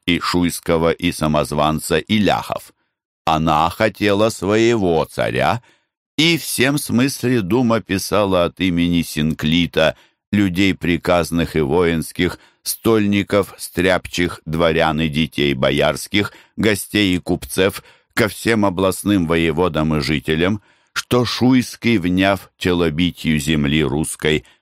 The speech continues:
оставил государство и мир для спасения Отечества, что Москва целовала крест не поддаваться ни Сигизмунду, ни злодею Тушинскому —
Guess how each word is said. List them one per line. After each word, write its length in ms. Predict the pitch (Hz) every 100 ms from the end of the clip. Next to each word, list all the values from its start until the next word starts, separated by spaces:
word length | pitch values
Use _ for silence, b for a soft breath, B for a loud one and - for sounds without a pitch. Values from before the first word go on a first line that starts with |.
| _ -
оставил 720 | 107 - - 110 101 101 90
государство 880 | 90 - 80 73 80 73 - 78
и 160 | 69 67
мир 400 | 65 76 87 85 b b _ _
для 280 | 92 87 82
спасения 800 | - 87 78 78 76 71 69 69
Отечества, 800 | 67 - 62 - 52 - 62 - _ _ _
что 260 | - - 113
Москва 680 | 107 104 - - 73 80 98 _ _ _ -
целовала 600 | 113 104 95 104 104 101
крест 460 | 78 95 101 - -
не 200 | 92 90
поддаваться 920 | - 90 73 90 82 90 - 90 82
ни 240 | 76 90
Сигизмунду, 920 | - 80 80 80 73 80 87 87 85
ни 180 | 80 85
злодею 680 | 80 78 80 69 76 76 80
Тушинскому — 880 | - 71 - 78 - - 82 104